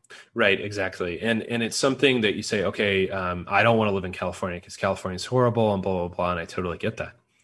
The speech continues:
That doesn't mean that Chinese real estate investors are gonna stop being interested in California.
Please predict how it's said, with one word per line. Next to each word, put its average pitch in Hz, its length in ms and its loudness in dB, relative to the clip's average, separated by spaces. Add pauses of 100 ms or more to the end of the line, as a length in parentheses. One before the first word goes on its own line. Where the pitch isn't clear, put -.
(800)
That 123 340 4
doesn't 113 380 0
mean 95 500 0
that 90 300 -2
Chinese 95 480 -2
real 113 160 2
estate 104 260 0
investors 87 640 -4
are 92 40 -4
gonna 92 160 -2
stop 92 300 0
being 92 180 -2
interested - 360 -8
in 87 160 -12
California. 98 680 -8